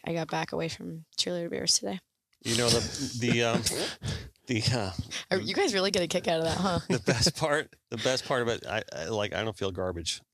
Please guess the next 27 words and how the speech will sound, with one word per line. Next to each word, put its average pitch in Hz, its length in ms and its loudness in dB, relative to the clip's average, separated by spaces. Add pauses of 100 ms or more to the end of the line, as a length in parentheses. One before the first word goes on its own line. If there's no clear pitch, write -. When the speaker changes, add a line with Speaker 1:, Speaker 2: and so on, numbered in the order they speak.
Speaker 2:
like 90 120 -6
garbage 85 500 -2
at - 80 0
the 165 60 2
end 160 160 4
with 85 80 2 (160)
Speaker 1:
Yes. - 160 2
Speaker 2:
this. 87 200 0
It 80 120 0
Speaker 1:
Oh. - 80 2
Speaker 2:
really 92 260 0
is 85 300 0 (320)
absolutely 82 440 -4
phenomenal. 85 360 -8
And 131 200 0
it's 131 160 0
just - 200 -2
a 98 40 -4
smooth 90 420 -2
rum, 80 320 -8
and 78 100 -8
it's, - 160 -8
it's 90 180 -2
just 87 260 -8
very 82 180 -8
good 82 140 -8
stuff. 80 240 -6